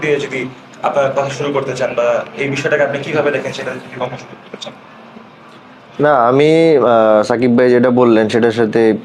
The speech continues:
Speaker 2: অনেকটাই একমত যে আমাদের নতুন রাজনৈতিক বন্দোবস্ত আসলে কি, যে নতুন রাজনৈতিক বন্দোবস্তর যে টার্মিনোলজিটা আসলো পাঁচ তারিখের পরে, পাঁচ আগস্টের পরে, সেটা যদি আমি একটু ব্রিফ করি, দেখেন,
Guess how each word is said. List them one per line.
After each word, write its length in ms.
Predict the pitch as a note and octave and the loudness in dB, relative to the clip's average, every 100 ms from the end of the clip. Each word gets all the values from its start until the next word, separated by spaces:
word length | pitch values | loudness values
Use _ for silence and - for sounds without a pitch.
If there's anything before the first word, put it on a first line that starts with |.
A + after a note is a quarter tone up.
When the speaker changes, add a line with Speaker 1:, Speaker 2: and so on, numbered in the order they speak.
| - - - - | -14 -20 -16 -14
Speaker 2:
অনেকটাই 440 | - A#2 A2+ A2 A#2+ | -6 -2 -2 2 2
একমত 380 | A2+ A2 G2+ E2+ - - - - - - - - | 2 0 0 -2 -8 -20 -20 -20 -20 -20 -20 -6
যে 280 | A2+ A2+ A2 | 2 4 4
আমাদের 300 | A2+ B2 B2+ | 4 4 2
নতুন 300 | C3 C3 D3 | 2 2 2
রাজনৈতিক 420 | C#3+ C#3+ C#3 C#3 | 4 4 4 4
বন্দোবস্ত 420 | C3 C#3 C3+ C3 | 2 2 2 0
আসলে 300 | C3 B2+ A#2+ | 0 2 0
কি, 280 | A#2+ G#2+ G#2 - - - - - - - - | 0 0 -2 -2 -16 -20 -20 -20 -20 -20 -4
যে 200 | G2 - - - | 0 0 -4 -2
নতুন 340 | B2+ C3+ E3 | 0 2 2
রাজনৈতিক 380 | E3 E3+ E3 E3 | 4 4 4 4
বন্দোবস্তর 500 | D3 D#3 D#3 D3 D#3 | 4 4 2 2 2
যে 140 | D3 | 2
টার্মিনোলজিটা 720 | C#3+ C#3+ C#3+ C#3+ C#3+ C#3+ C#3+ C#3 | 2 2 2 4 4 4 4 2
আসলো 340 | B2+ B2 G#2+ | 0 0 2
পাঁচ 180 | A2 - | 0 -2
তারিখের 320 | B2 A2 A2+ | -2 0 0
পরে, 280 | G2+ G#2 F#2+ | 2 2 2
পাঁচ 200 | G#2 G2 | 0 0
আগস্টের 360 | G#2 G2+ A#2+ | 0 0 -2
পরে, 360 | G#2+ A2 G2 G2+ - - - - - _ - | 0 0 2 0 -6 -20 -20 -20 -20 _ -8
সেটা 280 | - C#3+ D#3 | -2 0 2
যদি 240 | D#3+ D#3+ | 4 4
আমি 160 | E3 E3 | 4 2
একটু 400 | D3 E3+ D#3+ C#3+ | 2 2 4 2
ব্রিফ 360 | A#2 A2 D3+ - | 2 0 0 0
করি, 280 | C#3 A#2 G#2+ | 2 4 4
দেখেন, 420 | A#2+ C3 G2+ | 4 2 0